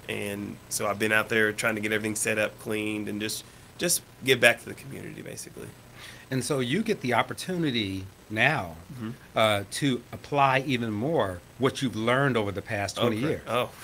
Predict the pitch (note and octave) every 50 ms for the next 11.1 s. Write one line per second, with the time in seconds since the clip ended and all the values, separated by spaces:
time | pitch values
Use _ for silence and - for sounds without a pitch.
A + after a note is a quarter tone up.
0 | - - - D4 C4+ - - - - - - - B2+ B2 A#2+ B2+ C3 B2+ - -
1 | D3 D3 A2 F#2 - A2+ B2+ B2+ A2+ - F#3 G3 F#3+ F#3+ F#3+ F3+ C#3+ D#3 C#3+ C3+
2 | B2+ B2+ - - E3+ D3 C#3+ B2 B2 C3+ F3 F#3+ E3+ C#3 C3+ B2 D#3 E3+ D#3 D3+
3 | C#3+ C#3 C#3 - - D3 B2 A#2 A#2+ C3 C3 A#2 G#2+ G2+ G2 F#2+ G#2 G2 G2 F#2
4 | F2+ - G#2+ G2 F#2+ F#2+ F#2 - - - - G#2 F#2 - C3 C3+ B2+ B2 A#2 G2+
5 | F2+ - C3 C3+ C3 A2+ A#2+ A#2+ A2 G#2+ G2+ F2+ F2+ G#2 G#2 G2+ - A#2 G#2 G#2
6 | G#2 G2 F#2+ F2 E2 F2 F2 A2 A2 A2+ A2+ A#2 - - - - - - - -
7 | - - - C#3+ - - F#3 D#3 C#3 - G2 E2+ - F2+ E2+ E2+ D#2+ - - B2
8 | B2 A#2+ B2 B2 B2+ A#2+ A2+ A#2 A#2 A#2 A#2 A#2 B2 A#2+ A2+ A2+ A#2 A#2 A2+ A2+
9 | A2+ A2 A2 G#2+ A#2 A2 A2 G#2 G#2+ A2 A2 A2 G#2+ A2 G#2 G#2 G#2 G#2 - -
10 | A2+ A2 - - A2 G#2+ G#2 G2+ G2+ G#2+ G#2+ G#2+ A2 - A#2+ A2+ A2 G#2+ G#2+ G#2+
11 | A2